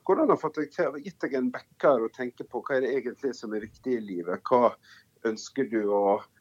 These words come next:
ha rundt deg? Hva er ulempene med å bo ekstremt tett og lukka inne, være avhengig av type å være stappa sammen på en, eh, kollektivtransport hver dag på vei til jobb, sitte i en trang leilighet? Altså, her er noen ting her. Det vil selvfølgelig ikke gjøre at byene blir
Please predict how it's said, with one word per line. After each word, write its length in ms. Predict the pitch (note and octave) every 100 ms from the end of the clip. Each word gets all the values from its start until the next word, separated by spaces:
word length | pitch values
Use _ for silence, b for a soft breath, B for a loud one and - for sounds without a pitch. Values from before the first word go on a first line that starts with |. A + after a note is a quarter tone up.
| _
ha 160 | C3+ A#2+
rundt 300 | A2+ A#2 - -
deg? 180 | F2+
Hva 220 | - A#2+ G#2+
er 100 | G#2
ulempene 560 | G#2 B2 B2 - F#2+ F#2+
med 160 | G2+ G2
å 120 | F#2+
bo 160 | A#2+ G#2+ F#2
ekstremt 560 | - - - A#2+ G2+ E2+ -
tett 160 | A#2+ - _
og 240 | F2+ F#2+ F#2
lukka 320 | G#2+ - G#2
inne, 400 | G2 F#2+ G#2 G#2 F2+
være 220 | F#2+ F#2+
avhengig 640 | F#2 G2 A2+ G#2 G2 F#2
av 320 | F2 F#2 F#2 F2+ B B B B _
type 320 | - A2 - A#2
å 140 | G#2
være 460 | G2 G2 G2 F#2 F#2
stappa 480 | - - F#2 - G#2+
sammen 520 | - A#2+ G#2 F#2 F2+
på 400 | F2+ G2+ F2+ F#2
en, 480 | F#2 F#2 F#2 F#2+ F#2
eh, 300 | E2+ F#2 F2+ G2
kollektivtransport 880 | - G2+ G2 A2+ G2+ G#2 F2+ - F2+ -
hver 220 | G#2 G2
dag 180 | G#2 F#2+
på 100 | F#2
vei 140 | G2+
til 200 | G2 F2+
jobb, 180 | G2+ F#2+
sitte 300 | - G2 -
i 20 |
en 80 | F#2+
trang 300 | - G2+ G2
leilighet? 380 | F2+ F2 G#2+ A2+
Altså, 160 | A2+ - B B B
her 140 | B2 D3
er 100 | F3
noen 340 | D3+ C3 A2+
ting 220 | D#3 C#3+
her. 140 | C#3+ B2
Det 160 | B2
vil 80 | B2+
selvfølgelig 320 | - B2 D#3+
ikke 100 | E3+
gjøre 160 | C#3 C3
at 120 | C3+
byene 360 | B2 B2 C#3 A#2+
blir 200 | G#2+